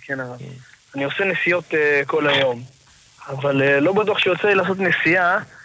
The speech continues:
Speaker 1: שהיא מעל, אה, שבעים דקות.
Speaker 2: כן.
Speaker 1: אבל אני כל היום על ההגה.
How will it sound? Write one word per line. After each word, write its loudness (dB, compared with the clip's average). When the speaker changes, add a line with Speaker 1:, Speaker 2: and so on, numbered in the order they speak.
Speaker 1:
שהיא 0
מעל, 4
אה, 4
שבעים 2
דקות. 0
Speaker 2:
כן. -10
Speaker 1:
אבל 0
אני 2
כל 2
היום 4
על 4
ההגה. 2